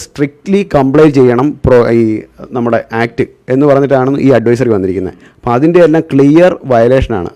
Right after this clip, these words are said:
അതിൻ്റെ നഗ്നമായ ലംഘനമാണ് ഇവിടെ ഏഷ്യാനെറ്റ് കാണിച്ചിരിക്കുന്നത്. കാരണം ഇവർക്ക് എതിരെ ആരും ഒന്നും ചെയ്യില്ല എന്നുള്ളൊരു തോന്നലായിരിക്കും അവരെ, കാരണം ഇത്ര ധൈര്യമായിട്ട് അല്ലെങ്കിൽ ആരും ഇങ്ങനെ ചെയ്യത്തില്ല. കാരണം ഒരു, ആ, അടി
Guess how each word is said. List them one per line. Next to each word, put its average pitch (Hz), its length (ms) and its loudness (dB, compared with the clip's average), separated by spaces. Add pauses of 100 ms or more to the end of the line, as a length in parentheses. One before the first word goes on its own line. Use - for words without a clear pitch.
അതിൻ്റെ 135 280 -2 (640)
നഗ്നമായ 175 440 2 (100)
ലംഘനമാണ് 135 400 0 (180)
ഇവിടെ 117 180 0 (120)
ഏഷ്യാനെറ്റ് 113 400 -2
കാണിച്ചിരിക്കുന്നത്. 90 520 -8 (460)
കാരണം 151 240 0
ഇവർക്ക് 170 280 2 (220)
എതിരെ 165 180 2 (100)
ആരും 160 180 2
ഒന്നും 156 220 2
ചെയ്യില്ല 147 320 2 (140)
എന്നുള്ളൊരു 139 380 0
തോന്നലായിരിക്കും 123 560 0 (420)
അവരെ, 135 280 4
കാരണം 147 220 0
ഇത്ര 160 120 0 (120)
ധൈര്യമായിട്ട് 151 320 2
അല്ലെങ്കിൽ 160 260 0
ആരും 165 140 4
ഇങ്ങനെ 170 200 2
ചെയ്യത്തില്ല. 147 380 2
കാരണം 151 200 -2 (120)
ഒരു, 160 120 0 (300)
ആ, 139 40 -2 (340)
അടി 147 120 2